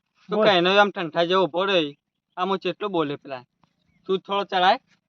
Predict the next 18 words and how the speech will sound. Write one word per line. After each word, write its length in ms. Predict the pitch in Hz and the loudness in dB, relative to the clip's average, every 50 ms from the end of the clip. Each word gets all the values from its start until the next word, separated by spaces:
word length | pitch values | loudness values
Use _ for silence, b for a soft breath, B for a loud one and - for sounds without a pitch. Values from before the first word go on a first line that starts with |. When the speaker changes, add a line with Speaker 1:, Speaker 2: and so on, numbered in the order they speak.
| _ _ | _ _
Speaker 2:
તે 80 | 254 262 | -8 -4
પણ 240 | 233 277 285 277 | 0 0 0 2
તું 120 | 254 285 240 | 0 0 2
પેલા 300 | 262 277 294 269 262 240 | 4 4 6 6 6 4
સમજાવતો 300 | 190 170 214 240 240 262 277 | 6 4 4 4 4 2 0
તો 100 | 277 254 | 2 4
તારા 220 | 269 247 254 262 | 6 6 6 6
ભાના, 380 | 220 233 214 202 214 233 240 220 - _ _ _ | 6 6 6 8 8 6 6 4 -2 _ _ _
સાઈડમાં 340 | - 202 220 220 226 233 226 | -2 -2 0 4 4 4 4
હું 140 | 214 208 196 | 4 2 -2
સમ-, 140 | 180 - - | -4 -6 -12
સમજાવતો. 440 | 175 165 151 143 165 165 156 - 147 135 113 _ _ _ _ _ _ _ _ _ _ _ _ _ _ _ _ _ _ | -18 -20 -14 -12 -12 -12 -12 -14 -20 -20 _ _ _ _ _ _ _ _ _ _ _ _ _ _ _ _ _ _ _
લાલા, 340 | 180 185 226 269 294 302 311 302 - _ _ _ _ _ _ - | -6 -2 2 4 4 4 4 2 0 _ _ _ _ _ _ -2
તારા 200 | 233 247 277 285 | 0 2 2 4
પહેરવાનું 440 | 277 285 262 254 262 277 294 311 | 4 4 4 6 6 6 4 4
જ 20 | 247 | 4
છે 140 | - 302 320 | 4 6 6
ને? 140 | 320 311 302 | 8 6 6